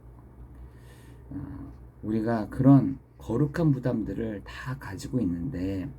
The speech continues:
우리에게 정말 필요한 것이 있다라는 것입니다. 그게 뭐냐면,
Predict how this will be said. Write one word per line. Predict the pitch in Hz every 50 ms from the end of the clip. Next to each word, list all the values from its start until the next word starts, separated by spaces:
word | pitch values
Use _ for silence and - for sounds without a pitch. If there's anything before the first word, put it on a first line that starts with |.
| - - - - - - - - - - - - - - - - - - - -
우리에게 | 110 104 104 117 120 113 110 110
정말 | 107 101 101 101 101 101
필요한 | - - - - 202 202 202 190 170
것이 | 139 120 - 135
있다라는 | 107 - - - 90 - - 139 135
것입니다. | - - - - - - - - - - - - -
그게 | - 104
뭐냐면, | 90 90 92 92 95 90 92 98 107 110 117 - 294 165 -